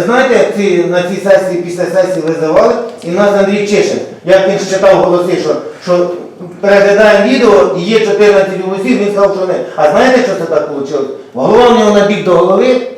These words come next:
а нас хрестить тільки. Він навіть не може посчитати. То встань, посчитай голоса, а тоді кажи вже голові, є які голоса, нема тих голосів. Що це за, за гра, гра в одну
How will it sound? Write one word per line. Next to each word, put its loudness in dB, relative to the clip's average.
а 2
нас 2
хрестить 0
тільки. -14
Він 0
навіть 4
не 2
може 2
посчитати. 0
То 0
встань, 2
посчитай 2
голоса, 2
а -2
тоді -4
кажи 2
вже -2
голові, -4
є -4
які -4
голоса, 0
нема 2
тих 0
голосів. -6
Що -4
це 0
за, 2
за 2
гра, 2
гра 2
в 0
одну -4